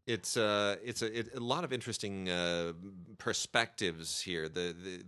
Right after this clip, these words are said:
the, the, the, the way it's all done th-, sort of through interviews of these characters and the way that their perspectives do and don't necessarily correspond and don't mix and match. And, uh,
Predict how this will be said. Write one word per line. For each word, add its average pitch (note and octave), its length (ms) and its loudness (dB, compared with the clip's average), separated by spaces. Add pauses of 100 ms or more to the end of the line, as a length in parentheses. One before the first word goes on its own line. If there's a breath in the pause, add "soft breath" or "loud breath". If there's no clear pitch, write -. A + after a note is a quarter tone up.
the, F#2 60 -2
the, G2 260 -4
the, G2 260 -2
the G2+ 80 -2
way A#2+ 160 2
it's B2 120 -2
all A#2 140 0
done G2+ 240 0
th-, - 120 -14
sort G#2+ 180 -2
of F#2 60 -4
through - 200 -10
interviews F#2 680 -2
of E2+ 400 -2
these E2+ 260 -6
characters F2+ 720 -2
and F2 80 -6
the E2+ 60 -4
way F2+ 200 0
that F2+ 120 -4
their E2+ 120 -4
perspectives F2 600 -2
do F#2+ 260 -2
and F2+ 120 -2
don't F2+ 260 2
necessarily F2 640 -2
correspond F2 600 -4
and E2 100 -6
don't D#2+ 260 -4
mix F2+ 280 -4
and D#2+ 120 -8
match. E2+ 400 0
And, C#2 160 -8 (560 loud breath)
uh, G2 520 4